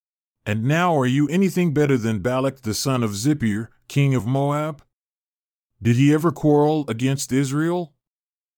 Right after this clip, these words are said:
Or did he ever fight against them while Israel dwelled in Heshbon and her towns, and in Aroer and her towns, and in all the cities that be along by the borders of Arnon,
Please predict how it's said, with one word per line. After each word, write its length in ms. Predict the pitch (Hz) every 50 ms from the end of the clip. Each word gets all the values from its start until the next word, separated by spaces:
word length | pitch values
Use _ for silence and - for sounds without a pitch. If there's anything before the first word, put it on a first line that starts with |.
| _ _ _ _ _ _ -
Or 160 | 104 104 127
did 200 | 131 143 170 160
he 180 | 147 147 147 156
ever 160 | 160 156 160
fight 360 | - - - 160 156 156 143
against 420 | 123 104 117 143 143 143 - - -
them 260 | 113 110 110 107 107
while 300 | 95 104 107 107 107 92
Israel 460 | 113 143 143 131 143 147 147 147 139
dwelled 440 | 113 107 117 131 135 135 131 123 104
in 120 | 110 104 101
Heshbon 500 | 113 131 127 - - - 131 131 131 - -
and 120 | 113 104
her 120 | 104 110 107
towns, 640 | - - 156 151 123 104 87 82 78 82 - - _ _ _ _ -
and 160 | - 104 90
in 100 | 104 110
Aroer 560 | 98 107 143 156 160 151 143 139 143 143 127 98
and 160 | 107 110 101
her 120 | 107 110
towns, 600 | - - 156 156 127 101 87 80 78 80 - - - _ _ _ _
and 140 | - 104 107
in 140 | 110 110 113
all 240 | 123 139 151 160 143
the 120 | 127 131
cities 500 | 120 - - 151 147 147 147 131 101 98
that 180 | 107 110 104 95
be 160 | 117 120 120
along 420 | 113 107 117 127 131 135 139 135
by 140 | 110 - 113
the 120 | 107 104 95
borders 460 | 85 107 127 135 135 131 123 101 101
of 140 | 104 98 117
Arnon, 560 | 127 139 135 120 110 104 101 98 101 104